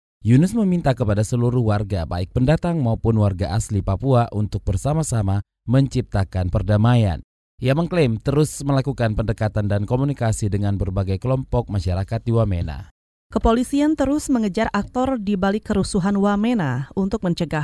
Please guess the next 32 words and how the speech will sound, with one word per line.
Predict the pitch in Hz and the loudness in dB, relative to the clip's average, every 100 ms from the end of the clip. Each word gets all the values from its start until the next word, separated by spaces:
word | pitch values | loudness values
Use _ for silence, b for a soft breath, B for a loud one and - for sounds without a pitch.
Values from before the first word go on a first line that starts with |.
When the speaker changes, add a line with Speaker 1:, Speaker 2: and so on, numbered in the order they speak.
| - | -2
Speaker 2:
konflik | 247 294 - 247 196 | -2 -2 -2 -6 -2
makin | 190 196 240 247 | -4 -2 0 2
meluas. | 254 254 - - - _ _ - | 2 0 -4 -10 -18 _ _ -4
Hingga | 233 233 226 | 0 2 2
saat | 226 214 208 | 0 -2 -2
ini, | 196 208 349 | -2 -2 -4
sebanyak | - 185 175 180 - | -4 0 0 -2 -4
tiga | 226 185 196 | -6 -2 -4
tersangka | - 185 208 196 202 208 | -4 -8 -2 -2 -2 -2
ditetapkan. | 190 196 202 - 202 143 139 _ _ _ | -2 -2 -6 -2 -2 0 -4 _ _ _
Juru | 151 170 170 | -2 0 0
bicara | 175 170 165 | -2 -2 -2
Polda | 180 170 165 | -2 -2 -2
Papua, | 180 175 262 190 220 | -2 -4 -2 -2 -4
Ahmad | 170 165 165 180 | -2 -2 -2 -4
Mustafa | 170 - 180 175 175 | -6 -4 -4 -4 -2
Kamal, | 220 175 185 294 | -2 0 -2 -2
menuding | 294 196 156 240 370 - _ | 0 0 0 -2 -4 -10 _
Komite | 175 175 190 262 277 | -2 0 0 0 0
Nasional | 233 - 185 170 | 0 -2 -2 -2
Papua | 170 170 - 175 | -2 -6 -4 -4
Barat | 160 160 226 - | -2 -4 -4 -6
atau | 180 160 | -4 -4
K | - 170 | -4 -4
N | |
P | 170 302 | -2 -2
B | 202 277 - | -2 -4 -8
bertanggung | 190 180 - 226 220 220 233 | -6 -6 -2 0 2 2 2
jawab | 254 170 - | 0 0 -2
atas | 170 - 160 - | -6 -4 -8 -8
kerusuhan | 208 214 - 185 143 | -8 -6 -4 -2 -4
tersebut. | - 170 196 160 - | -4 -6 -6 -6 -10